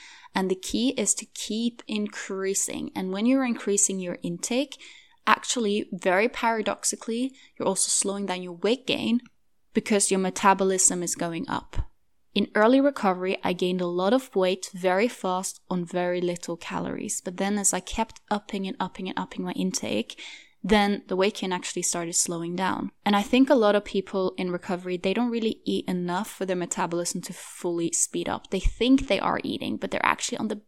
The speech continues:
very bare minimum. And also one thing with people eating disorders, very often they tend to, uh, very much overestimate their intake. So they think,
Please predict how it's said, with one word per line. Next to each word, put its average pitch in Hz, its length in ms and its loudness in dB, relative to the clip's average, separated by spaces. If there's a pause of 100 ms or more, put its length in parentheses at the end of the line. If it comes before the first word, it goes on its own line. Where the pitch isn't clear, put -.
(140)
very 190 340 2
bare 175 320 -2
minimum. 175 500 -4 (320)
And 208 120 2
also 226 180 4
one 226 140 0
thing 240 140 2
with 202 100 -4
people 190 240 -2
eating 190 260 0
disorders, 180 420 -4
very 190 160 2
often 185 320 -2
they 175 120 -2
tend 196 320 -6
to, 180 340 -2 (460)
uh, 175 300 4 (140)
very 202 360 4
much - 440 -2 (240)
overestimate 190 1400 2 (140)
their 185 220 0
intake. - 460 -6
So 185 160 0
they 185 100 -2
think, 220 420 -2